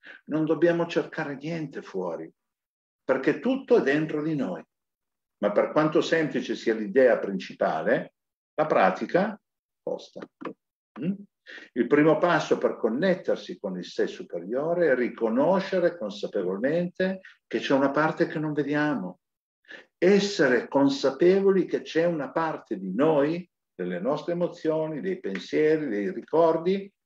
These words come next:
che non percepiamo. Prendiamoci del tempo per farlo.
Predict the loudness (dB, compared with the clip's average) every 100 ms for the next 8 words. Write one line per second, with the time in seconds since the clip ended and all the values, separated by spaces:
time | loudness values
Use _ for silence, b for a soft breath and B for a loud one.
0 | _ -2 0 0 0 -2 -4 -6 -8 -6
1 | -4 -4 -6 -8 -14 _ _ _ _ _
2 | _ _ b _ 2 2 4 4 6 4
3 | 2 -2 -6 -4 -2 0 -2 -4 -10 -14
4 | -12 -10 -10 -12 -16 -20